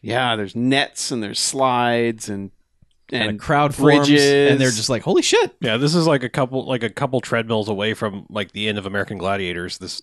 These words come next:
Speaker 3: thing.
Speaker 1: Mm-hmm. Yeah.
Speaker 2: Yeah, it's
Speaker 1: But they have a nice long fight through there.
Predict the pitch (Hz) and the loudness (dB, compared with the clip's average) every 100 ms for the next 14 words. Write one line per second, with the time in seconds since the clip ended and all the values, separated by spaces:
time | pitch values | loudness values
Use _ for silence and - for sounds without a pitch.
0 | - 101 147 135 127 113 _ _ _ _ | -10 -6 -4 -4 -8 -12 _ _ _ _
1 | _ _ 98 110 117 - _ 147 139 107 | _ _ -6 -4 -4 -6 _ 0 0 0
2 | - 156 170 - - _ _ _ _ _ | -4 -4 -4 -6 -10 _ _ _ _ _
3 | _ _ _ _ _ 143 123 135 127 147 | _ _ _ _ _ -8 -4 0 0 2
4 | 139 123 135 - 151 139 - 151 147 - | 2 2 0 0 0 0 0 0 -2 -6
5 | 131 127 131 131 107 | -8 -4 -2 -2 -4